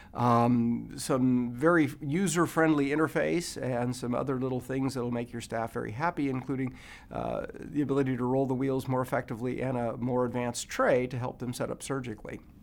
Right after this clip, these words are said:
Now, the disadvantages, yes, there are a couple disadvantages. Well, it does require using both hands, and I never knew this, but there are doctors out there that, that only use one hand for surgery.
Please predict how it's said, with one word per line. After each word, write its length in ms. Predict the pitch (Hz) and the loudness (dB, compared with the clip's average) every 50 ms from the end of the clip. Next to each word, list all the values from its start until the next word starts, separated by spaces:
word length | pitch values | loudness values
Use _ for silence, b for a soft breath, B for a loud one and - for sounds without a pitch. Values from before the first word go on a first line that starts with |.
| - - B B B B B B | -20 -20 B B B B B B
Now, 120 | - 196 202 | 6 8 8
the 120 | 185 208 | 8 6
disadvantages, 880 | 202 208 359 392 - - 240 143 127 120 120 107 107 120 117 131 131 - | 4 6 4 4 6 4 2 2 2 0 0 0 -4 -4 -4 -2 0 4
yes, 340 | 254 330 370 339 - - | 4 6 6 6 4 2
there 140 | - 180 202 | 0 2 2
are 40 | 220 | 2
a 40 | 202 | 4
couple 240 | - 233 233 240 220 | 4 2 4 4 2
disadvantages. 800 | 214 233 226 - 185 160 139 143 135 127 123 110 117 131 123 127 | 2 2 2 2 0 0 2 2 2 2 0 0 -2 -4 -2 0
Well, 180 | 175 208 208 | 2 4 4
it 80 | 185 - | 4 4
does 200 | - 247 277 285 | 2 2 2 0
require 340 | 302 - - - 160 165 165 | -2 0 2 4 4 6 6
using 360 | 160 151 147 147 175 165 135 | 4 2 2 0 0 0 2
both 240 | 123 131 135 131 - | 2 2 0 0 0
hands, 400 | - 311 269 156 123 120 120 139 | 0 0 2 2 0 0 -2 -4
and 120 | 135 - | -4 -4
I 160 | - - 139 143 | -2 -2 -2 0
never 360 | 143 135 135 139 143 139 151 | 2 2 4 4 4 4 4
knew 160 | 143 147 151 | 2 2 2
this, 260 | 135 113 117 147 - - | 2 0 -2 -4 -4 -6
but 160 | - 135 131 | -8 -6 -2
there 140 | 139 135 135 | 0 0 0
are 80 | 135 | 2
doctors 380 | 123 127 131 131 - 120 117 123 | 0 0 -2 -2 -4 -6 -4 -2
out 220 | 123 123 127 - | -2 -4 -4 -4
there 200 | - 127 131 131 | -2 -2 -2 -2
that, 240 | 127 127 - - 151 | -2 -4 -8 -8 -4
that 140 | 131 131 127 - | -4 -4 -2 -2
only 280 | - 139 147 156 156 139 | -2 -2 0 0 0 0
use 320 | 120 123 127 131 131 120 | 0 0 0 -2 -2 -4
one 240 | 120 123 123 131 127 | -4 -4 -2 -2 -2
hand 240 | 120 123 123 127 - | -4 -4 -6 -6 -6
for 80 | 120 | -8
surgery. 480 | - - 120 101 95 98 107 104 101 | -8 -6 -4 -6 -6 -6 -6 -8 -8